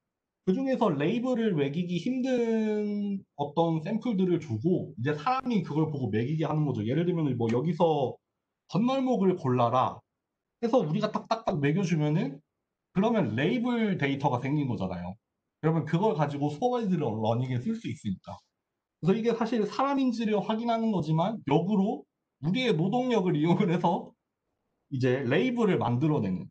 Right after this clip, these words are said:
그러니까 결국 사실, 어, 뭐 뒤에도 얘기가 많이 나오겠지만 데이터가 중요하죠. 데이터가 많은 게 참 중요하고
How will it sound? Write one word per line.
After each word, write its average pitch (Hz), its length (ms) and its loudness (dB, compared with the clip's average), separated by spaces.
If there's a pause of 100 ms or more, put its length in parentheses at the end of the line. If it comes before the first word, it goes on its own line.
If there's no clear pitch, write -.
(100)
그러니까 208 220 2
결국 226 520 2
사실, 233 600 -2 (1000)
어, 110 840 0 (720)
뭐 139 160 2
뒤에도 269 560 0
얘기가 170 320 0
많이 139 240 0
나오겠지만 127 760 -2 (180)
데이터가 233 880 0
중요하죠. 117 540 -2
데이터가 185 1080 -2
많은 131 400 0
게 147 260 -2
참 156 180 -4
중요하고 143 760 -2